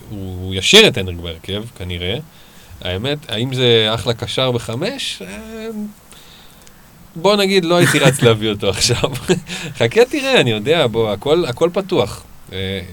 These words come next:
יש לו כדורגל להנדריק. זה, זה שעכשיו, אה, אתה יודע, אני לא, לא אסמוך על, אה, גול, אה, לחיבורים בכל משחק,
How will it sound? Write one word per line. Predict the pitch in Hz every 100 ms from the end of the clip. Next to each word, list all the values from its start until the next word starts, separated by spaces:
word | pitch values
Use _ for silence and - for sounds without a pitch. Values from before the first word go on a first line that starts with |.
| 92
יש | 113 151 180
לו | 233
כדורגל | 202 165 185 160
להנדריק. | 113 117 113 95 90 - - - - -
זה, | 104 123
זה | 120 147
שעכשיו, | 156 170 139 120 104 - 127 123
אה, | 120 107 104 98 95 90 - - -
אתה | 104
יודע, | 123 98 - 101
אני | 113
לא, | 147
לא | 131 151
אסמוך | 165 165 165 -
על, | 135
אה, | 117
גול, | 104 107 131 131 113
אה, | 107 104
לחיבורים | 98 104 107 104 110 131 104
בכל | 98 110
משחק, | 107 104 160 165